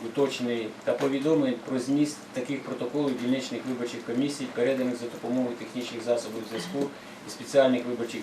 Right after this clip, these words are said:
дільниць, утворених на судна, що перебувають для плавання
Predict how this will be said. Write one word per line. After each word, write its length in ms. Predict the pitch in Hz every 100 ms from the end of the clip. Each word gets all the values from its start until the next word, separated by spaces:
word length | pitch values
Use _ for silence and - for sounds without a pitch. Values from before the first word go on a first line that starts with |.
| 107
дільниць, 240 | 131 151
утворених 460 | 143 143 139 127 123 113
на 100 | 107
судна, 380 | - 151 135 127 - - -
що 80 | 131
перебувають 500 | 120 123 123 127 123
для 80 | 120
плавання 580 | 120 117 127 120 117